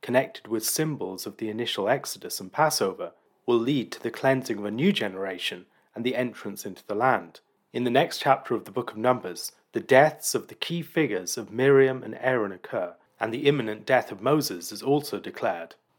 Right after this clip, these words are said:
After their deaths and the dissolution of the whole original Exodus generation, the people will finally be prepared to enter into the promised land. A question to consider.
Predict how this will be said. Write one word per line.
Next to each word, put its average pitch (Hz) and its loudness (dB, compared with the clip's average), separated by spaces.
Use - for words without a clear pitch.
After 123 6
their 123 4
deaths 101 -4
and 120 -4
the 110 0
dissolution 131 0
of 92 -8
the - -6
whole 120 -2
original 107 -2
Exodus - -8
generation, 110 -4
the - -8
people 139 -6
will 98 -8
finally 113 0
be 101 -12
prepared - -6
to 98 -12
enter 110 -10
into 98 -16
the - -20
promised 101 -6
land. 92 -6
A 104 -14
question - -2
to - -14
consider. 101 -4